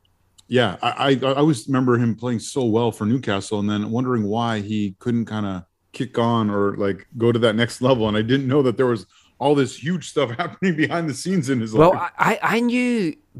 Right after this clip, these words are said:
Speaker 2: bits of it, and I'd seen a documentary about gambling and football and the effect it had, and he was, he was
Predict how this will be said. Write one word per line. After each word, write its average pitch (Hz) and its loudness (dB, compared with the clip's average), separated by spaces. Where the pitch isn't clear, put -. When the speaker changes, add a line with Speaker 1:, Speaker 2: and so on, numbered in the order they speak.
Speaker 2:
bits - 0
of - -6
it, 104 -2
and 131 2
I'd 127 2
seen 156 -2
a 151 4
documentary 123 0
about 107 -2
gambling 110 0
and 101 -6
football 113 0
and 101 -4
the 104 -4
effect 117 -4
it 117 -6
had, 110 0
and 101 -6
he 120 -2
was, - -4
he 120 -4
was 107 -6